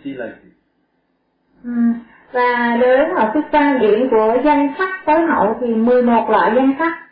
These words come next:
Speaker 2: ờ, như vừa kể thì nó, ờ, là những cái đề mục danh sắc vô cùng, ờ, sanh diệt vô cùng nhanh chóng, và nó không đem đến cái sự tham ái dính mắc mà nó chỉ là đem đến cái sự diệt tận tham ái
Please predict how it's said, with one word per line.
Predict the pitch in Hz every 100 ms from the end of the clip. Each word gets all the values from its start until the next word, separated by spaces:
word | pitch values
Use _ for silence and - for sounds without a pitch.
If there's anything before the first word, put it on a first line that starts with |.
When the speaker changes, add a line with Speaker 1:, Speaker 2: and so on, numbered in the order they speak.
| 302
Speaker 2:
ờ, | 277 247 247 247
như | 254
vừa | 254 226
kể | 226 220 254 - - _
thì | 226 214
nó, | 226 247 277 330 349 - - _
ờ, | 269 247 247 254 269 240 233 233 233 240 240 233 - _ _ _ -
là | 233 233 214
những | 220
cái | 302
đề | 262 233
mục | 214 214 214
danh | 254 262
sắc | 311 - 285
vô | 285 277
cùng, | 262 240 240 - -
ờ, | 240 233 233 233
sanh | 294 294
diệt | 254 214 214
vô | 277 277
cùng | 240 214 202 233
nhanh | 254 262
chóng, | 262 262 339 - _ _
và | 233
nó | 233 247 277 339 359
không | 302 285 277
đem | 277 262
đến | 269 330
cái | 339
sự | - - 262
tham | 269
ái | 262 285
dính | 302 320
mắc | 320 330
mà | 277 220 220
nó | 254 294
chỉ | 240 226 240
là | 269 233
đem | 220 240 240
đến | 247 302
cái | -
sự | 214 202
diệt | 214 208 -
tận | 220 226 240
tham | 247
ái | 240